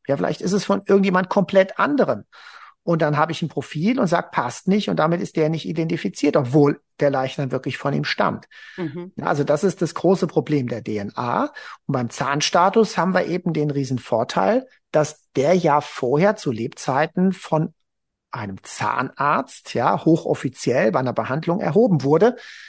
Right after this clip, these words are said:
Speaker 1: Äh, klar, wenn der jetzt mit seiner Krankenversicherungskarte da einen anderen hingeschickt hat, dann wird der Fall des Zahnstatus auf. Aber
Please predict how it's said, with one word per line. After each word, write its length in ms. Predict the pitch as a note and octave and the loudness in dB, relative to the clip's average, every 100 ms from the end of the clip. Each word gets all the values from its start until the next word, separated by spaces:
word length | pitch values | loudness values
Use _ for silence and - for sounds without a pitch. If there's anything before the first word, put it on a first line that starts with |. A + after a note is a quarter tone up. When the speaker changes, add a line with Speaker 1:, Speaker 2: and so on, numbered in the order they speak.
| - _ | -20 _
Speaker 1:
Äh, 200 | - E3 A3 - A3 G#3 | -2 -2 -2 -16 -14 2
klar, 440 | - G#3+ B2+ - | 4 6 4 -6
wenn 400 | C#3 C3 D#3 E3 | -14 -4 0 2
der 180 | E3 E3+ | 4 4
jetzt 380 | E3+ E3 - - | 6 4 2 -8
mit 180 | D#3+ - | -6 -2
seiner 300 | C#3 D#3+ D3+ | 0 2 0
Krankenversicherungskarte 1500 | - D#3 - F#3 E3+ E3 E3 E3 E3+ E3 - D#3+ F3 E3+ | -2 -4 -2 -4 0 -2 0 0 0 0 0 0 4 4
da 140 | C#3+ C#3 | 2 0
einen 100 | C3+ | 0
anderen 300 | G#3 G#3 C3 | 2 2 2
hingeschickt 640 | C#3+ C#3+ C#3+ E3 - - | 0 0 -2 -2 -4 -2
hat, 300 | F3 - - - | -2 -2 -8 -4
dann 200 | E3 D#3+ | -2 -2
wird 140 | D#3+ | 0
der 100 | D3+ | 0
Fall 200 | D#3+ D3+ | 2 0
des 340 | C#3 - - - | 0 -14 -20 -10
Zahnstatus 680 | - F#3 G3 C3+ A#2+ B2 F#2+ | -2 -2 0 0 0 -2 -2
auf. 180 | C#3+ | -2
Aber 260 | D3 D3 - | -2 -4 -6